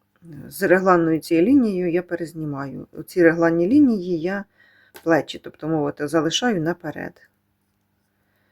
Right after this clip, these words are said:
І перезнімаю на будь-які спиці. Я ж говорю, я, можна на,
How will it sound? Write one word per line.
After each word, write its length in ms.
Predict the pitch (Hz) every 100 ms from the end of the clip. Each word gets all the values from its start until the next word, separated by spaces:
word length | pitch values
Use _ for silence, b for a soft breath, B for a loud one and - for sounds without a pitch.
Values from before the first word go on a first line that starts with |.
| _ _ _ -
І 100 | -
перезнімаю 760 | - 170 156 160 165 175 214 170
на 200 | 151 147
будь-які 400 | 160 135 135 -
спиці. 560 | - 254 262 - 190 185 b b b b b b _ _ _ _ _ _ _ _ _ _ _ _ 151 156
Я 120 | 160 160
ж 120 | 165
говорю, 180 | 156 151
я, 260 | 202 190 185
можна 360 | 208 214 185
на, 460 | 185 180 170 180